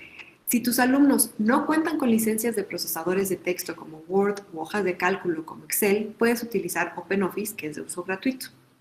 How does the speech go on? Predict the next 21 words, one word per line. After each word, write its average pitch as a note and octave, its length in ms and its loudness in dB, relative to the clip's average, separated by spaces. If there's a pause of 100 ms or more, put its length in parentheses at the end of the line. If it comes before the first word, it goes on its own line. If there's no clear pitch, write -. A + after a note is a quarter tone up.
(460)
Algunas G3+ 420 2
actividades, F#3 960 0
videos F3 500 2
y F3 60 -4
fuentes F3 340 -2
de G3+ 60 0
información G#3+ 560 0
las E3 160 -4
puedes E3+ 280 -4
encontrar G3 580 -2
en E3 80 -16
la - 80 -14
página G3+ 420 -2
web G#3+ 220 0
de - 80 -18
Aprende F3 340 -6
en A3+ 80 0
Casa A3+ 280 0
de A#3 100 2
la B3+ 100 2
sep D#4+ 280 2